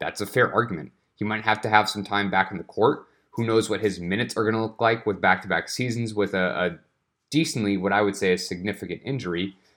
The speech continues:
Uh, so Bobby Hurley and company might try to limit his minutes a little bit, get him back out on that court, try to get him back in the swing of things. But if he doesn't come back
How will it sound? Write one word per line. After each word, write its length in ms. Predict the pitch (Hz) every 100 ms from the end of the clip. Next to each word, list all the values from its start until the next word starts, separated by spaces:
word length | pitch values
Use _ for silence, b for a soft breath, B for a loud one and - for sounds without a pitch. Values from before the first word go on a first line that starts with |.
| b
Uh, 140 | 90 90
so 380 | 98 95 90 -
Bobby 300 | 92 104 104
Hurley 240 | 98 101
and 100 | 95
company 220 | 101 95 90
might 380 | 90 90 90
try 280 | - - 90
to 180 | 92 87
limit 380 | 82 87 95 92
his 260 | - 92
minutes 440 | 85 80 90 135 -
a 80 | 85
little 240 | 76 107
bit, 260 | 156 - - B B -
get 160 | 123 113
him 120 | 117
back 240 | 107 110
out 160 | 110 104
on 200 | 107 104
that 180 | 98 -
court, 340 | - 104 95
try 120 | - 104
to 60 |
get 200 | 95 92
him 480 | - 98 95 95 - _ 101
back 300 | 92 95 104
in 80 |
the 60 | 92
swing 300 | - 98 98
of 80 | 95
things. 340 | 98 101 104
But 380 | 101 87 73 - b _
if 240 | 107 104
he 80 | 120
doesn't 340 | 123 127 110 -
come 180 | 110
back 380 | 104 101 95 -